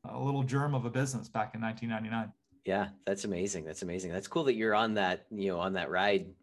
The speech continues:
Speaker 2: right from the very beginning. I mean, like you said, quite an experience to be able to come out of college and be able to jump right into that. So,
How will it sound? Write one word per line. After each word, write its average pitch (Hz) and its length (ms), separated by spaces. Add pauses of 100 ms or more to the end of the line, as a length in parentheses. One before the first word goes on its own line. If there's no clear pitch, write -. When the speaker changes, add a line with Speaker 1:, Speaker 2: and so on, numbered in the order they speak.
(120)
Speaker 2:
right 90 140
from 98 160
the 85 60
very 87 200
beginning. 85 480
I - 20
mean, 78 200
like 85 140
you 90 60
said, 85 220 (140)
quite 95 180
an 90 80
experience 92 440
to 90 80
be 85 100
able 80 180
to 82 240 (720)
come 107 120
out 92 100
of 87 60
college 98 400
and 82 200
be 101 80
able 95 120
to 87 80
jump 90 180
right 87 120
into 85 220
that. 87 400
So, 71 320